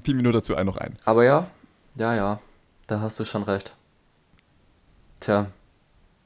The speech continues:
Speaker 2: globalized world.
Speaker 1: Okay, in dem Sinne, support your local podcast und, ähm,
Speaker 2: Abo dalassen,
Speaker 1: i-
Speaker 2: Glocke aktivieren,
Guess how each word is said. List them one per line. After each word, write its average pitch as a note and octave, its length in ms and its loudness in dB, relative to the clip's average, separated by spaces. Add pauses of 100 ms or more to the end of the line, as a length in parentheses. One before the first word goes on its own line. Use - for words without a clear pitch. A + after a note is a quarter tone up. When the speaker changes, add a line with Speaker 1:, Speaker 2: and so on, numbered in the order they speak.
(120)
Speaker 2:
globalized G#2 600 4
world. G2 320 2 (1500)
Speaker 1:
Okay, - 300 0 (340)
in A#2+ 140 2
dem D3 200 6
Sinne, C3 180 2
support C3 460 6
your B2 80 2
local A#2 300 2
podcast - 800 -2 (140)
und, A2+ 480 0
ähm, G2 380 0 (480)
Speaker 2:
Abo C#3+ 200 -2
dalassen, A#2 440 -2
Speaker 1:
i- - 60 -8 (100)
Speaker 2:
Glocke - 320 0
aktivieren, A2 400 -4